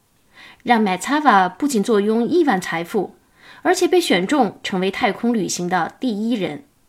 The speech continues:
在这段话中，我们还要记住两个语言点：一个是über etwas verfügen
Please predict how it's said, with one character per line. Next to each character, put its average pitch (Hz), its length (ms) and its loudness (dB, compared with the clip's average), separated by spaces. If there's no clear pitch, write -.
在 240 120 0
这 233 140 2
段 202 140 2
话 190 160 2
中， 196 340 -2
我 202 120 -4
们 190 120 -2
还 196 120 -4
要 262 120 4
记 262 160 -2
住 208 220 0
两 180 180 -2
个 196 100 -2
语 185 120 -4
言 175 200 -4
点： 190 280 -6
一 214 160 0
个 214 280 4
是 208 140 -2
über 247 420 4
etwas 226 300 -4
verfügen 220 680 0